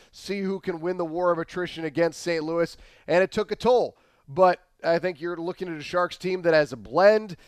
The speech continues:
that has the ability to play a multitude of styles, that has the ability to win in the National Hockey League, and I one hundred percent expect that the Sharks are going to be playing deep into the playoffs next year,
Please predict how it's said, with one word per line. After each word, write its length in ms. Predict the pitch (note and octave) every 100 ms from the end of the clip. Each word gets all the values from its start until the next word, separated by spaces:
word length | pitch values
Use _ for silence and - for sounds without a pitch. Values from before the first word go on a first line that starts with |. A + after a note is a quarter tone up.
| _
that 80 | C#3+
has 200 | D#3+ D#3
the 100 | D3+
ability 340 | D3 D#3+ D#3
to 80 | C#3
play 240 | - D#3 D3+
a 40 |
multitude 640 | C#3+ F3+ G#3+ G3+ D#3+ G3
of 100 | D3+
styles, 600 | - F#3 F3+ F3+ F3 E3+ - - -
that 120 | D3
has 220 | E3 D#3+
the 80 | D#3+
ability 360 | D#3 E3 D#3+
to 80 | C#3+
win 360 | B2+ D#3 G#3 G3+
in 140 | E3+
the 60 | D#3
National 380 | E3 E3+ - C#3+
Hockey 400 | D#3+ F3+ - E3+
League, 300 | F3 E3+ - - -
and 160 | C#3 D3
I 200 | D3 D3+ _ _
one 240 | C3 F3+
hundred 220 | F#3 E3+
percent 260 | C#3+ F#3 E3+
expect 440 | - - F3+ E3
that 100 | B2+
the 60 | C#3
Sharks 500 | - F3+ E3+ - - - _ _
are 240 | E3 F3+ F#3
going 300 | F#3 F#3 E3+
to 40 |
be 80 | E3+
playing 420 | - E3+ E3 D#3
deep 340 | A2+ F3 F3+
into 260 | - F3 E3
the 80 | D3+
playoffs 480 | - E3+ E3 D#3 E3+
next 300 | E3+ - F3
year, 260 | F3 F3